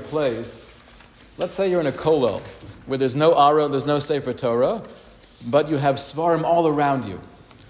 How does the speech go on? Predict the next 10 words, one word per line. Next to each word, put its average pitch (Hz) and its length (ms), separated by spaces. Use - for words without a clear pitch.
So - 120
the 131 100
Mishnah 202 340
Berurah 160 260
says 156 420
that 131 120
generally 160 540
most 147 340
poskim 160 400
say 139 480